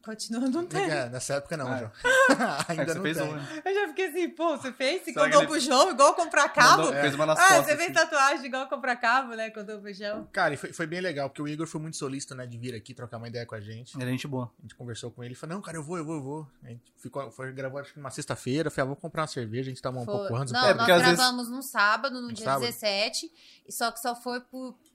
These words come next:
Speaker 1: é,
Speaker 2: Pro
Speaker 1: pro
Speaker 2: ar no dia
Speaker 1: ar
Speaker 2: vinte e quatro.
Speaker 1: dia vinte e quatro,
Speaker 2: É,
Speaker 1: é.
Speaker 2: se-, é porque no começo o que que a gente fazia? A gente gravava e soltava como se fosse transmissão alguns dias depois, né?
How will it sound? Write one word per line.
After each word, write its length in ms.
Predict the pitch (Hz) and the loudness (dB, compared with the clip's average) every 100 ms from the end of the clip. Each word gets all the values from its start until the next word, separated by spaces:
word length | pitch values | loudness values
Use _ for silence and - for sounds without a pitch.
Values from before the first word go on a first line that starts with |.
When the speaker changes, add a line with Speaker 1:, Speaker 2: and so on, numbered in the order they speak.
| - 214 208 | -8 -4 -2
Speaker 1:
é, 720 | 208 202 190 190 185 185 185 190 | -2 -2 -4 -6 -8 -12 -16 -6
Speaker 2:
Pro 80 | 143 | 2
Speaker 1:
pro 20 | |
Speaker 2:
ar 120 | 143 | 4
no 60 | 165 | 6
dia 100 | 208 | 4
Speaker 1:
ar 80 | 226 | 4
Speaker 2:
vinte 80 | 254 | 2
e 40 | |
quatro. 220 | 143 123 | 2 2
Speaker 1:
dia 100 | 117 | -2
vinte 180 | 220 226 | -6 -12
e 60 | - | -2
quatro, 300 | 214 175 127 | 0 0 -4
Speaker 2:
É, 120 | 110 | -8
Speaker 1:
é. 60 | - | -4
Speaker 2:
se-, 260 | 196 180 | -2 0
é 40 | 190 | 0
porque 220 | 196 196 | 0 -4
no 100 | 208 | -4
começo 320 | 214 190 202 | -4 -4 -6
o 20 | |
que 80 | - | -8
que 80 | - | -10
a 20 | |
gente 140 | 214 - | -10 -8
fazia? 360 | 214 143 127 _ _ _ _ | -8 -6 -10 _ _ _ _
A 60 | 131 | -10
gente 380 | 143 - 151 _ _ _ | -10 -8 -10 _ _ _
gravava 680 | 147 165 143 127 165 220 - - - - - | 0 2 2 0 -2 -4 -12 -20 -20 -20 -12
e 80 | 147 | -8
soltava 640 | - 185 170 180 208 - _ _ | -6 -2 2 2 2 -6 _ _
como 220 | 165 170 | -8 -6
se 80 | - | -6
fosse 180 | 175 | -6
transmissão 600 | - 185 165 170 - 165 175 | -4 -6 -4 -8 -4 -4 -2
alguns 340 | 170 185 170 | -6 -4 -4
dias 200 | 160 175 | -4 -4
depois, 440 | 190 196 160 151 | -4 -4 -4 -4
né? 140 | 120 | -6